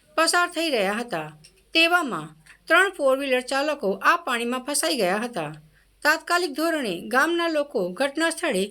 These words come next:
પહોંચી બચાવની કામગીરી શરૂ કરવામાં આવી હતી અને ફાયર બ્રિગેડને જાણ કરી તાત્કાલિક ધોરણે ફાયર બ્રિગેડને બોલાવવામાં આવ્યા હતા.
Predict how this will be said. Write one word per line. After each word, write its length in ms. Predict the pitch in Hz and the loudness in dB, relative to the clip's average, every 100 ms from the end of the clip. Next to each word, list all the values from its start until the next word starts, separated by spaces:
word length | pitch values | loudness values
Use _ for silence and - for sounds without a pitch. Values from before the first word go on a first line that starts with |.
| - _ - | -8 _ -2
પહોંચી 420 | 339 349 233 214 214 247 - _ _ | 0 0 -4 -6 -8 -16 -20 _ _
બચાવની 480 | 277 311 359 370 359 | -2 0 2 2 0
કામગીરી 500 | 359 349 285 208 233 | 0 0 0 0 0
શરૂ 220 | 330 330 349 | 0 0 0
કરવામાં 420 | 262 247 262 240 | 0 0 -2 -4
આવી 220 | 175 190 | -2 -2
હતી 340 | 214 240 165 156 - _ _ _ | -4 -6 -8 -10 -18 _ _ _
અને 200 | - 202 214 | -2 0 0
ફાયર 300 | 220 311 349 | 2 2 0
બ્રિગેડને 420 | 339 302 330 294 | -2 -2 -2 -2
જાણ 280 | 220 254 311 | 0 0 0
કરી 360 | 311 202 175 190 - _ - | 0 0 0 -4 -12 _ -2
તાત્કાલિક 500 | 311 330 339 339 269 | 0 0 -2 -2 -2
ધોરણે 340 | 302 294 190 185 - | -2 0 -2 -4 -4
ફાયર 280 | 269 302 330 | 0 0 0
બ્રિગેડને 460 | 311 302 330 226 226 | -2 -2 -2 -4 -2
બોલાવવામાં 560 | 294 294 262 262 294 | 0 2 0 -2 -4
આવ્યા 300 | 196 180 208 | -4 -2 -4
હતા. 300 | 240 180 156 | -6 -8 -10